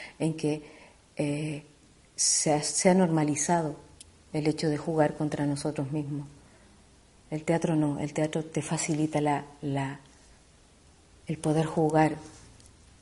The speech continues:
a tu favor, el verte, el sorprenderte y el poner en riesgo este tipo de cosas, este tipo de vivencias, que son muy íntimas, ¿no?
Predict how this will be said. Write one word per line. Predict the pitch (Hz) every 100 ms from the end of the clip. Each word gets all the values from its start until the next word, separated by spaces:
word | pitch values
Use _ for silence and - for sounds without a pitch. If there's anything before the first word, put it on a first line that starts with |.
| -
a | 156 156
tu | 180
favor, | 156 - 151 143 135 135 - - -
el | 151 147
verte, | 147 180 185 - 160 196 - - - - - -
el | 143
sorprenderte | - 147 143 139 156 175 - - 143 - - - - - - - - - - - - - - - - - - - - - - - - -
y | 151
el | 131
poner | - 127 135
en | 156 160
riesgo | 139 160 160 139 - - -
este | 135 -
tipo | 147 160 156
de | 143 143
cosas, | 147 147 - 170 - - - - -
este | 143 143
tipo | 143 147 151
de | 147
vivencias, | 147 147 151 147 143 - 151 - -
que | -
son | - 151 165
muy | 170 156
íntimas, | 165 185 151 139 143
¿no? | 147 175